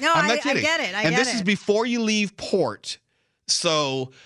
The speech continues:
Speaker 2: like, if the, if the ship leaves at some four o'clock, they'll do this at, like, three, three thirty, and they have everyone has been checked in, and they'll say over the intercom, "Everyone go to da, da, da, da, da, da, da, da," so they can do the safety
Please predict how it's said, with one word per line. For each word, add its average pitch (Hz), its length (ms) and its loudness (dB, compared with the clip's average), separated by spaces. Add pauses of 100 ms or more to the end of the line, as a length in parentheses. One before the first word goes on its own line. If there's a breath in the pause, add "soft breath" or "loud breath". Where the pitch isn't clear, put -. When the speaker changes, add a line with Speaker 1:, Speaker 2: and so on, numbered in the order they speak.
(440 loud breath)
Speaker 2:
like, 170 240 0
if 160 120 0
the, 175 220 0
if 175 100 -2
the 170 80 -4
ship 254 340 2
leaves 185 340 -2
at 143 100 2
some 139 320 -2
four 165 280 -2
o'clock, 131 520 -2 (260)
they'll 147 140 0
do 151 120 0
this 143 120 -2
at, 123 60 -4
like, 123 180 0
three, 151 320 0
three 151 260 -2
thirty, 104 560 -2 (320 soft breath)
and 127 120 0
they 139 60 0
have 131 200 0
everyone 170 600 0
has 131 260 -2
been 123 160 0
checked 160 360 -2
in, 120 360 -2 (420 loud breath)
and 123 160 0
they'll 127 260 0
say 160 280 0
over 156 180 0
the 135 260 -2
intercom, 143 640 0
"Everyone 135 300 0
go 123 140 0
to 120 100 -2
da, 123 120 0
da, 131 60 0
da, 123 220 2
da, 123 60 -2
da, 120 200 0
da, 113 120 0
da, 110 140 -4
da," 107 260 0
so 113 200 -4
they 113 80 -2
can 113 180 -2
do 113 220 0
the 104 180 -4
safety 117 720 -2